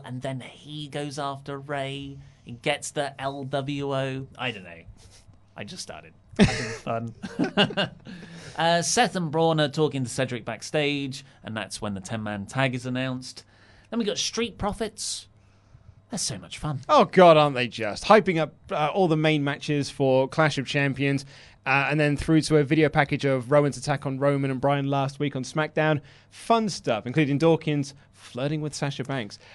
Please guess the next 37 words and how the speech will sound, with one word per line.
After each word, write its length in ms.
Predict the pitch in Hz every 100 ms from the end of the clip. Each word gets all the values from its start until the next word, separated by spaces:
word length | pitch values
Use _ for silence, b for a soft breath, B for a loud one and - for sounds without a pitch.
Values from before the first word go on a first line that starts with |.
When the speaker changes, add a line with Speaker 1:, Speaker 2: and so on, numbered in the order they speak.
| B -
Speaker 2:
I 160 | 170 214
like 400 | 185 180 196 -
the 80 | 175
Dawkins 420 | 180 170 175 143
gimmick 280 | 175 147 127
of 140 | 131
just 160 | 135 135
like, 120 | 135
"I'm 60 | -
just 100 | 135
gonna 120 | 117
pick 180 | - 107
a 60 | 117
woman 320 | 127 139 165 -
and 120 | 101
just 80 | -
Speaker 1:
Yeah. 80 | 120
Speaker 2:
send 140 | 123
her 80 | 117
a 60 | 98
flirty 280 | 135 143
message 400 | 156 160 - 175 165 -
via 340 | 113 147 165
camera." 540 | - 123 95 87 80 -
Speaker 1:
You 180 | - 180
miss 400 | 185 190 135 -
a 100 | 135
hundred 500 | 127 - 202 185 190
percent 320 | 185 - 160 147
of 100 | 127
the 80 |
shots 440 | 131 - 127 - -
you 100 | 113
don't 220 | 107 101 -
take. 380 | - - 196
Speaker 2:
<laughs> 0 |
Yeah. 140 | 180